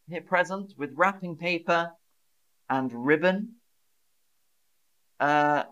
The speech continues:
on our birthday, we eat birthday cake, and we can either bake the cake or buy it. Um,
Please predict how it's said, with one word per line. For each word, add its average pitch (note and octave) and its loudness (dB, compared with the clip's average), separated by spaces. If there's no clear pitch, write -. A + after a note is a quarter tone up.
on F3 6
our F3 6
birthday, E3+ -4
we C#3+ -10
eat A#3 -6
birthday C#3 2
cake, G3 0
and C#3 0
we D#3 6
can D3+ 0
either C3+ 4
bake A3 0
the D#3 -6
cake C3+ -4
or A2 -4
buy C3 6
it. G3 -16
Um, C#3+ 2